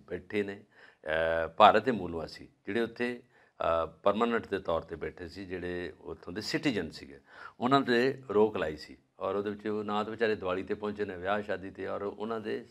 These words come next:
ਸਾਰੇ ਪਰਿਵਾਰ ਭਾਰਤ ਵਿੱਚ, ਪੰਜਾਬ ਵਿੱਚ ਨੇ। ਔਰ ਉਹ ਵਿਚਾਰੇ ਇਸ ਗੱਲ ਤੋਂ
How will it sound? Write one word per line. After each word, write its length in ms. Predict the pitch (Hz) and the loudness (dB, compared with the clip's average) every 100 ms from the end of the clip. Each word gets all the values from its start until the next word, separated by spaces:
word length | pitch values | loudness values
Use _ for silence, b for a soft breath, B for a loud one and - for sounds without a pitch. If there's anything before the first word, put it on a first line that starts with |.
| - | -4
ਸਾਰੇ 260 | 117 127 123 | -2 -2 -2
ਪਰਿਵਾਰ 500 | 120 92 85 80 - b b b b _ | -2 0 0 0 -6 b b b b _
ਭਾਰਤ 360 | 90 85 95 98 | 8 8 4 0
ਵਿੱਚ, 180 | 101 - | -6 0
ਪੰਜਾਬ 420 | 110 98 107 95 | 2 10 10 8
ਵਿੱਚ 240 | 87 - | 0 -12
ਨੇ। 100 | - - _ _ _ | -18 -20 _ _ _
ਔਰ 140 | 82 90 | 0 2
ਉਹ 300 | 107 120 117 | 2 2 -2
ਵਿਚਾਰੇ 480 | - 104 101 107 92 | 0 2 2 0 -2
ਇਸ 180 | 101 87 | -8 -2
ਗੱਲ 180 | 92 | -4
ਤੋਂ 440 | 87 90 92 90 | -4 -10 -10 -10